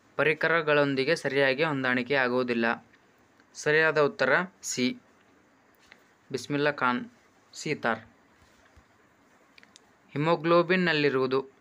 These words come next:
ಹಿಮೋಗ್ಲೋಬಿನ್ನಲ್ಲಿರುವುದು. ಸರಿಯಾದ ಉತ್ತರ ಎ, ಕಬ್ಬಿಣ. ಸಂಸ್ಕಾರ ಮತ್ತು ಅವಸ್ಥೆ ಎಂಬ ಕಾದಂಬರಿಯ ಕರ್ತೃ ಯಾರು? ಸರಿಯಾದ ಉತ್ತರ ಡಿ,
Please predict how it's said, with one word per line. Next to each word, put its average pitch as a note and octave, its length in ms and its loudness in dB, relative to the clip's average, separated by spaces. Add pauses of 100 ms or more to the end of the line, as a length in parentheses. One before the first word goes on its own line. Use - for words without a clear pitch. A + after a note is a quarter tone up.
(180)
ಹಿಮೋಗ್ಲೋಬಿನ್ನಲ್ಲಿರುವುದು. C3 1400 -2 (1120)
ಸರಿಯಾದ D#3 500 2
ಉತ್ತರ B2 360 -2 (600)
ಎ, C3+ 300 2 (140)
ಕಬ್ಬಿಣ. B2+ 340 0 (840)
ಸಂಸ್ಕಾರ E3+ 460 0
ಮತ್ತು F3+ 320 2 (640)
ಅವಸ್ಥೆ D3+ 460 0
ಎಂಬ D3 320 0
ಕಾದಂಬರಿಯ C3+ 800 0
ಕರ್ತೃ C#3+ 520 -2
ಯಾರು? B2+ 380 0 (920)
ಸರಿಯಾದ D#3+ 400 2
ಉತ್ತರ C#3 440 2 (1080)
ಡಿ, E3+ 200 -2